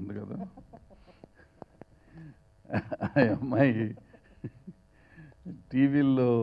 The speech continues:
జెమినీ టీవీల్లో యాంకరింగ్ చేస్తూ, తర్వాత టీవీ ప్రొడ్యూసర్గా మారి, ఇప్పుడు సినిమా ప్రొడ్యూసర్గా కూడా మారిపోయి, సినిమాలో హీరోయిన్గా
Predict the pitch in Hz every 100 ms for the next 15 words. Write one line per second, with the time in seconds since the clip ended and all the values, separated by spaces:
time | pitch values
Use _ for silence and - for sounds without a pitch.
0 | 110 107 107 107 104 101 101 98 113 117
1 | 123 127 120 117 117 110 107 104 - -
2 | 107 104 110 113 101 104 - - 143 147
3 | _ _ _ _ 107 107 117 110 110 110
4 | 131 131 120 110 110 107 110 104 104 107
5 | 107 110 135 - - - 117 110 - 104
6 | 104 101 104 117 120 113 104 113 104 104
7 | 107 104 104 101 101 101 101 101 131 -
8 | _ _ _ _ _ - 104 110 107 104
9 | 110 110 110 107